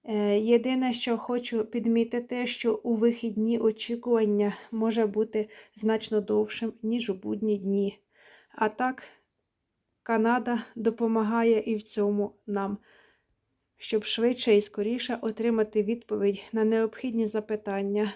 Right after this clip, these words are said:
Якщо англійської мови недостатньо, можна використати перекладач і таким чином назвати всі свої симптоми.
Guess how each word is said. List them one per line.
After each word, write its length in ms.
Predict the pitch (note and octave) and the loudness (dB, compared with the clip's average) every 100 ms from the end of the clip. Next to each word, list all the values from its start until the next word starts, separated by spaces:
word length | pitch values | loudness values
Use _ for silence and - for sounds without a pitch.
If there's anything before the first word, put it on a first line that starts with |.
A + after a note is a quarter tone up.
| - | -2
Якщо 380 | A#3+ A#3 - B3+ | 0 0 -2 0
англійської 720 | A#3+ A#3 A#3+ A#3+ - A3+ A3 | 2 4 2 -2 0 2 2
мови 400 | A3+ A3+ G#3+ G#3 | 2 2 2 2
недостатньо, 840 | A3+ A3+ G#3+ A3+ - B3 C4+ A3 G3+ | 0 0 0 -2 -2 -6 -2 0 2
можна 400 | G#3+ A3+ G#3+ G3+ | 0 0 -2 -2
використати 840 | A3 A3 A#3 A3 G#3+ - G#3+ G#3+ G#3+ - - _ _ _ | -2 -2 -2 -4 -4 -8 -6 -6 -6 -18 -20 _ _ _
перекладач 840 | G#3+ A3+ A3 G#3 G3 G#3 A3+ A#3 B3+ - | 0 2 2 0 2 2 2 -2 -10 -6
і 100 | A#3+ | -4
таким 400 | A#3 G#3+ A#3+ G#3+ | -2 0 0 -2
чином 440 | G#3+ A3+ A3+ A3+ A#3 - _ | -4 -4 -2 -4 -8 -20 _
назвати 500 | A3+ A3 A3 A#3 A#3 | -2 -2 0 0 -2
всі 320 | G#3 - A#3+ | -6 -4 -4
свої 480 | A#3+ - G#3+ G#3+ A3+ | -4 -2 0 2 0
симптоми. 760 | A3+ - A3 - G#3 G#3 G#3+ | 0 -4 -4 -4 -4 -2 -4